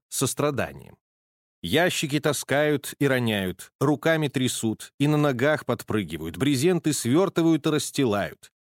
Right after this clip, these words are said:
от каров уворачиваются, пальцами пересчитывают, гонки часовых стрелок ужасаются и пот утирают.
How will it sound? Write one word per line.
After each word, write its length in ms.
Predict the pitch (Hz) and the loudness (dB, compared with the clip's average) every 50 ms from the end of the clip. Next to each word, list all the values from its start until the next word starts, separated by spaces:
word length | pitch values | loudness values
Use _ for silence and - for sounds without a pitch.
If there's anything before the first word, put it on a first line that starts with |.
| _ _ - | _ _ -2
от 140 | 123 123 - | -2 -2 -2
каров 500 | - - 139 139 147 139 135 - - - - | -4 -2 0 2 2 0 -2 -4 -6 -8 -4
уворачиваются, 920 | 139 131 123 131 123 123 113 95 - - - 78 78 71 65 - - 92 | -2 0 2 2 2 2 0 0 -2 -6 -10 -10 -12 -12 -10 -10 -12 -10
пальцами 560 | - - 135 147 165 170 147 - 165 165 165 | -4 -2 0 2 2 0 0 0 0 0 0
пересчитывают, 920 | 135 - 160 151 143 - - - - 139 - - 85 73 65 - - - - - - - - - | 0 0 -2 -2 -2 -2 -2 -2 0 -2 -2 -4 -10 -14 -14 -16 -20 -20 -20 -20 -20 -20 -18 -14
гонки 440 | - 127 151 190 208 208 - 190 175 | -2 2 2 4 4 2 0 -2 -2
часовых 460 | - 175 160 - 165 160 170 156 - | 0 0 0 2 2 2 2 0 0
стрелок 480 | - - - 135 165 175 170 151 - | -4 -4 0 0 2 2 2 0 0
ужасаются 840 | 151 135 131 139 127 - - 160 185 202 190 180 - - 180 170 - _ _ _ _ - | 0 0 2 0 0 0 0 2 2 4 2 2 0 0 0 -2 -2 _ _ _ _ -2
и 140 | 156 151 | -2 -2
пот 420 | - - - 104 113 110 - - _ _ _ - | -2 -2 -2 -2 0 -2 -4 -10 _ _ _ -2
утирают. 720 | - 127 120 - 117 92 80 76 57 - - _ - - | -2 -2 0 0 -2 -2 -2 -6 -10 -12 -18 _ -20 -20